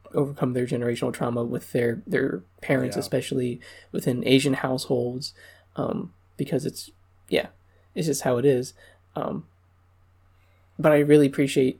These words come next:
Speaker 1: how it's almost h-, how someone could live that fantasy and how something could come about that where, um, there's just a different language being spoken. And I don't mean that in the sense of, like, physical language, but, like, a love language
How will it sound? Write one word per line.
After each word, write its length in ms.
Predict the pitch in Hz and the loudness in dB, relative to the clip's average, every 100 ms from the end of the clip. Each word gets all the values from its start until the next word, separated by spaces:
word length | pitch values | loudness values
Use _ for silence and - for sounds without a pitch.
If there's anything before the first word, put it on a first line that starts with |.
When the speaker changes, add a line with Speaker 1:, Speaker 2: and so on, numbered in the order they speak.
| _ | _
Speaker 1:
how 460 | - - 135 131 - | -6 0 2 2 2
it's 400 | 131 - - - - | 0 -2 -6 -6 0
almost 440 | 131 131 131 - - - | 2 2 0 -6 -12 -16
h-, 80 | - _ _ _ - | -16 _ _ _ -8
how 280 | - 147 139 | 2 2 2
someone 320 | 160 139 - | 2 2 0
could 280 | - 139 131 | 2 2 4
live 240 | 127 120 | 0 2
that 200 | 147 - | 0 0
fantasy 320 | - - - | -4 -2 -4
and 100 | - | -6
how 420 | - 147 131 131 - | -4 -2 -2 -2 -6
something 320 | - 135 131 | -6 -4 -2
could 320 | - 143 151 - - - _ | 4 4 4 -12 -20 -20 _
come 160 | - 156 | -4 0
about 300 | 117 117 - | 0 0 0
that 160 | - 131 | 0 2
where, 340 | 123 117 117 - - _ | 2 2 -4 -12 -20 _
um, 500 | - 120 120 117 196 - _ - - | -2 0 0 -2 -6 -12 _ -12 4
there's 180 | 147 143 | 6 6
just 160 | 143 | 2
a 40 | 143 | 2
different 360 | 139 - 135 | 0 0 2
language 520 | 127 123 123 139 180 - | 2 2 0 0 0 -2
being 160 | 139 | -4
spoken. 420 | - - - - - - | 0 -2 0 -6 -8 -6
And 100 | - | 2
I 40 | 135 | 4
don't 180 | 143 135 | 4 4
mean 160 | 135 | 2
that 280 | 131 123 - | 2 0 -2
in 200 | 131 123 | -2 -2
the 80 | 127 | -4
sense 280 | 135 127 - | -2 -4 -4
of, 680 | - 120 117 117 - - - _ _ | -2 0 0 -4 -10 -18 -20 _ _
like, 540 | 160 - - - - - _ _ | -4 -2 -2 -6 -20 -20 _ _
physical 360 | 202 214 - - | 6 6 6 0
language, 320 | - - - | 0 -2 -2
but, 100 | 127 | 0
like, 140 | 127 | 0
a 40 | - | 6
love 260 | 156 147 | 8 8
language 440 | 127 127 - 196 | 4 -2 -4 -6